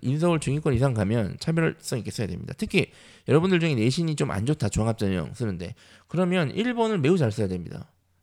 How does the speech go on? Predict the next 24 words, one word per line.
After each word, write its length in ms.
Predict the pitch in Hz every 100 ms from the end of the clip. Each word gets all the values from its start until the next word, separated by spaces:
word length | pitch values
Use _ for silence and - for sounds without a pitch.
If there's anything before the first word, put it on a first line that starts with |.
| -
내신이 280 | 143 202 202
안 100 | 131
좋기 220 | 156 151
때문에 300 | 156 143 143
일 160 | 196 226
번에서라도 720 | 214 190 156 143 123 185 214 _ _ -
좀 140 | 160
털어줘야 420 | - 277 202 123
돼요, 160 | 101 92
입을. 220 | - 92 - 107 - _ _ _ _ _ _ _ -
그렇다는 380 | 110 107 82
거. 120 | 76 135 143 -
예. 160 | 135 - - - - - _ _ _ _ _
그리고 140 | 139
이 200 | 107 127
번은 460 | 160 147 123 120 87
제발 320 | 117 127 147
세 160 | 139 214
개를 240 | 208 190
다 140 | 156 110
쓰길 260 | 160 143
바랍니다. 480 | 104 98 - - 131 _ - - _ _ _ _
그렇다는 280 | 117 - -
거. 100 | -